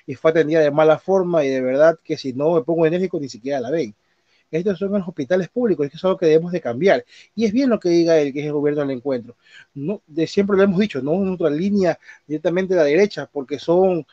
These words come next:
personas que buscan algo neoliberal, pero siempre va a tener nuestro apoyo, si es para defender al pueblo, sea la línea que sea. Y esto no debe, debe acabarse de raíz y no debe quedarse con una simple denuncia de los medios de comunicación.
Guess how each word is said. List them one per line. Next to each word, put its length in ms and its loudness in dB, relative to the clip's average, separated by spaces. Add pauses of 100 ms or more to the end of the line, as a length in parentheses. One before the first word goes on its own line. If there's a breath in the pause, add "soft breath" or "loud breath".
(220 soft breath)
personas 300 -2
que 100 0
buscan 380 0
algo 360 2
neoliberal, 480 0
pero 160 -4
siempre 400 2
va 100 6
a 20 -14
tener 140 0
nuestro 160 0
apoyo, 440 2 (360 loud breath)
si 180 0
es 80 0
para 160 4
defender 360 0
al 140 2
pueblo, 380 2
sea 320 0
la 80 4
línea 260 -2
que 140 -8
sea. 340 2 (480)
Y 160 2
esto 380 -2
no 100 0
debe, 220 4
debe 180 2
acabarse 480 4
de 60 4
raíz 300 2
y 80 -10
no 120 -4
debe 200 4
quedarse 300 2
con 80 2
una 100 2
simple 300 -2
denuncia 420 2
de 60 2
los 80 -2
medios 160 0
de 60 2
comunicación. 640 0